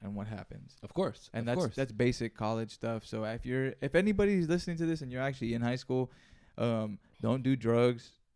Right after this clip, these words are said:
Speaker 1: Stay away from fucking all the
Speaker 2: Uh,
Speaker 1: bad
Speaker 2: yeah.
Speaker 1: shit.
Speaker 2: Uh, uh, look at Doctor Sebi.
Speaker 1: Sebi,
Speaker 2: Uh,
Speaker 1: no,
Speaker 2: in-,
Speaker 1: but
Speaker 2: investigate. Do
Speaker 1: fuck.
Speaker 2: some investigation for yourselves. You know, y'all got computers in y'all hands. Take a, uh, social break.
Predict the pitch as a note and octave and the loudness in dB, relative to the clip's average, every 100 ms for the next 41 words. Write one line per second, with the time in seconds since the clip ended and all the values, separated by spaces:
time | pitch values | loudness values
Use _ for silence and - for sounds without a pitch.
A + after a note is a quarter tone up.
0 | - - - A#2 A#2+ A#2+ A#2+ A#2 A#2+ A2+ | -14 -4 4 6 8 8 6 4 2 0
1 | - A#2+ - A2+ - _ _ _ F#2+ A2+ | 0 0 0 -10 -12 _ _ _ 0 0
2 | A2+ A2+ A#2 G#2 A#2 - - _ - A2+ | 2 0 0 2 2 2 -4 _ -4 0
3 | G2+ - G2 G2 A#2+ C3+ B2 G#2+ A#2+ - | 0 0 0 4 4 6 4 6 4 4
4 | A2 - A#2 G2 F2 - _ _ - C#3+ | -2 -2 -4 -4 -6 -14 _ _ -6 0
5 | C#3 A#2 G2+ G2 C#3 - G#2 C3 G#2+ - | 0 0 -2 -4 -4 -4 2 4 4 -2
6 | F#2+ D#2+ D#2 C3+ A2 G#2+ G#2+ A2 G2+ A2 | -6 -8 -6 -6 -4 -4 -2 -4 -4 -4
7 | A2 G#2 G2+ F#2+ F2 E2 G2 E2 - G#2 | -2 -4 -2 -2 -2 -4 -6 -6 -6 -2
8 | A2 A2+ B2 D3+ F#3 D3+ C3 - A3 G#3+ | 0 2 2 4 4 2 2 4 8 8
9 | D3+ E3 F#3 F#3 C#3 - - C#3+ E3 A2 | 6 2 4 4 2 -2 -6 0 2 2
10 | - - - - - - - D#3+ F3 D3+ | -2 -16 -18 -18 -20 -6 2 2 2 0
11 | C#3+ C3+ B2+ A#2+ G2+ - - D#3 D3 B2+ | 2 2 2 2 0 -4 -2 0 0 -2
12 | G2 E2+ D2+ - | -2 -4 -6 -14